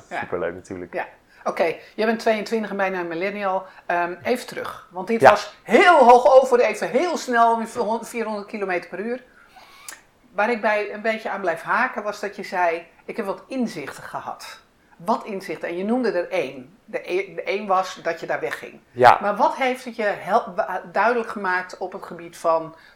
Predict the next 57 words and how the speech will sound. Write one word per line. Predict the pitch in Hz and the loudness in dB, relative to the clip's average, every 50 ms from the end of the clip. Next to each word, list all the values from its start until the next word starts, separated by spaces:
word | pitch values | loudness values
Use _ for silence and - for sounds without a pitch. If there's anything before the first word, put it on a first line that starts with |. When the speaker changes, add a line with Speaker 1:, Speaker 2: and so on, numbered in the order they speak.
| _ - | _ 4
Speaker 1:
politiek | 214 190 185 180 180 - - - 190 180 - 175 | 4 4 4 4 0 -8 -10 -14 -14 -6 -4 -4
of | 170 170 | -4 -2
wat | 185 180 180 | -4 -6 -6
je | - 175 | -8 -8
nu | 180 180 170 | -8 -8 -8
met | 170 170 170 | -8 -8 -4
politiek | - 180 170 170 170 170 - - 190 175 156 | -2 -2 -2 -2 -2 -8 -12 -14 -14 -12 -10
doet? | 165 165 165 - | -12 -12 -12 -12
Hoe, | - 214 214 208 208 208 | -12 -12 -12 -14 -14 -12
de, | 185 196 196 196 | -8 -8 -8 -8
de, | - 160 - 175 180 - 180 175 - _ - - - 208 | -10 -12 -16 -16 -16 -16 -18 -20 -20 _ -18 -14 -10 -8
hoe | 226 233 | -6 -4
ging | - - | 2 8
Speaker 2:
Ja, | 147 147 - 135 | 10 10 10 10
Speaker 1:
dat? | - - - - | 6 0 0 6
Speaker 2:
ja, | - 147 | 8 10
ik | 143 - | 10 12
zei | 170 175 175 | 12 10 10
Speaker 1:
Ja. | 175 | 10
Speaker 2:
natuurlijk | 185 170 | 8 6
dat | 165 165 | 6 6
ik | 139 151 | 6 4
wat | 147 | 2
inzichten | 131 165 180 175 170 156 139 156 151 | 2 2 2 0 0 -2 -2 -4 2
kreeg, | - 156 156 151 151 143 - - | 6 8 10 10 8 6 2 -2
eh, | - - 123 131 135 135 135 131 | 2 6 8 10 10 10 10 8
dat | 131 143 139 | 6 4 4
ik | 139 | 4
niet | 131 143 151 139 | 2 2 2 8
bij | 131 139 135 131 | 10 10 10 10
die | 139 135 | 8 4
partij, | - 139 127 - - 139 131 127 117 107 98 101 - - - - | 4 4 4 8 8 10 10 10 8 6 4 0 -4 -10 -4 0
bij, | - 127 123 113 - | 2 2 2 0 4
bij | - 131 135 | 8 10 10
die | 143 131 | 10 8
partij | - 123 - 147 135 135 | 4 6 8 10 10 12
hoorde, | 131 131 131 127 | 10 10 8 8
maar | 127 120 120 | 6 6 6
meer | 120 123 120 | 8 6 6
bij | 110 120 113 | 6 6 6
D | 120 | 6
zesenzestig | 113 113 110 110 - 127 110 - - - - | 6 4 4 4 4 4 4 4 0 -4 0
paste, | - 80 - - - 123 | 2 2 2 4 6 6
hè. | 131 | 8
En, | 143 - - 131 131 131 - - | 8 8 6 4 2 2 0 2
ehm, | 117 123 120 120 120 117 117 117 - - | 4 6 8 8 8 8 6 4 0 -4
ik | - 123 120 117 | -4 -4 0 4
ben, | 139 143 139 135 | 6 6 6 6
eh, | 131 127 123 120 - | 6 6 8 6 6
ik | 131 127 | 6 4
ben | 139 139 - | 2 4 6
één | - 170 175 160 | 6 4 6 8
maand | 151 151 147 143 - | 10 10 10 10 8
lid | 127 127 135 - | 4 0 0 2
geweest | - 127 120 117 | 4 2 2 2
van | - 110 | 0 -4
GroenLinks. | - - 117 107 104 113 - 269 - - - _ | -8 -6 -4 -2 -2 -2 -4 -6 -10 -20 -20 _